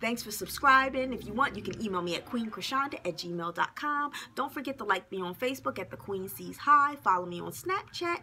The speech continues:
Instagram, and Twitter at Queen Krishanda. And once again, don't forget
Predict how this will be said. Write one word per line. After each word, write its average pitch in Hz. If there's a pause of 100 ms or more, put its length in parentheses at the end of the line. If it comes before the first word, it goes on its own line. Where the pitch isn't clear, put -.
Instagram, 262
and 294
Twitter 311 (240)
at 302
Queen 185
Krishanda. 302 (240)
And 180
once 339
again, 392 (640)
don't 302 (260)
forget 294